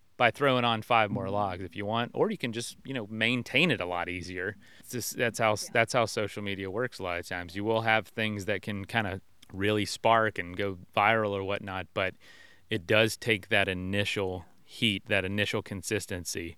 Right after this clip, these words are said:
Speaker 1: to be able to have the moments that can really blow things up
Speaker 2: Yeah.
Speaker 1: in a, in a positive way.
Speaker 2: Yeah. And I think, you know, as an organization that is trying to grow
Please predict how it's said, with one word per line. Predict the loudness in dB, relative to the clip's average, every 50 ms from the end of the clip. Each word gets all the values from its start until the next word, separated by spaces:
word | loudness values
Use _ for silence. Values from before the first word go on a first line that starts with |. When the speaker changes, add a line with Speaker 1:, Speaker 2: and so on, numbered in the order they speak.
| -8 -4
Speaker 1:
to | -2 0
be | 2 4 4 4
able | 4 4 0 -2
to | -4 -2
have | 2 4 4 4 4 2 -2 -4
the | -6 -4
moments | -4 -4 -6 -6 -8 -10 -10 -6
that | -6 -6 -6 -6
can | -8 -10 -10 -8 -6
really | -6 -6 -6 -6
blow | -6 -4 -6 -6
things | -6 -8 -10 -10 -8 -8 -8
up | -8 -8 -10 -12
Speaker 2:
Yeah. | -18 -20 -18 -14 -12
Speaker 1:
in | -10
a, | -10 -8 -8 -8
in | -8
a | -6
positive | -6 -4 -4 -4 -6 -8 -10 -8
way. | -8 -8 -8 -10 -14 -20 -20 -8 0
Speaker 2:
Yeah. | 4 4 6 6 4 2 2
And | 4 6 6
I | 6
think, | 6 6 6 6 4 4 4 4
you | 6 8
know, | 8 8 8 8 6
as | 8 8 8 8 6
an | 6 6
organization | 8 8 8 8 8 6 6 6 8 8 8 8 8 6 4 4 4 4 4 2 4
that | 6 6 6 6 4
is | 6 6 8 8 8 8 6 4 2 0 -2 -4 -6 -10 _ _ _ _ _ _ _ _ _ _ _ _ _ _ _ _ 2
trying | 6 8 10 10 10 8 8
to | 6 4
grow | 6 8 8 10 10 10 8 6 4